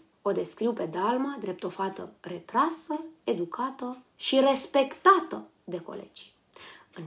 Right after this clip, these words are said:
mintea căreia, totuși, începuseră să încolțească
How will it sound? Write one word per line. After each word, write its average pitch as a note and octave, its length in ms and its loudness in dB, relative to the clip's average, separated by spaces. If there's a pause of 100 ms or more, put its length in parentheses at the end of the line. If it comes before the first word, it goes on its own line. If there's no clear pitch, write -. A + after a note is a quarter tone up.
mintea A#3+ 440 4
căreia, F#3+ 500 -2
totuși, D4 680 0 (520)
începuseră G3 760 -4
să E3+ 140 -10
încolțească F3 1040 -6